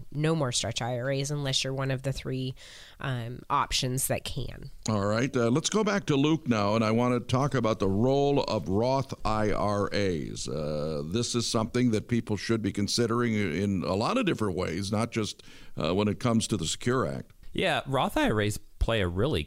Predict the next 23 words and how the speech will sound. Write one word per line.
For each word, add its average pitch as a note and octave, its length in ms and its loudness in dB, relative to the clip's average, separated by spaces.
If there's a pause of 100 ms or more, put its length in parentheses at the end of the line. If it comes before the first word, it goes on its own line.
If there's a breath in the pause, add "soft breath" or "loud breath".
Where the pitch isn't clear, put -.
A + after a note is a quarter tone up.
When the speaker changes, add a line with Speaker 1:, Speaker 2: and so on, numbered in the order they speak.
Speaker 3:
critical - 520 -2
role D2+ 480 -2
in, D#2+ 480 -2 (180)
in D#2+ 220 -8
planning. G#2 640 0 (400 loud breath)
Um, D#2 300 0
it's D#2+ 140 -4
something G2+ 340 2
that D#2+ 140 0
gets - 200 -2
a F2+ 40 2
lot D#2+ 220 2
of - 100 -6
press, - 540 0 (140)
especially F#2+ 420 0
when F2 160 0
we're E2 80 0
talking F2+ 420 0
about E2 380 2 (100)
these E2 280 -2
ten-year F#2+ 400 2
rules, G#2 340 2
because F2 420 0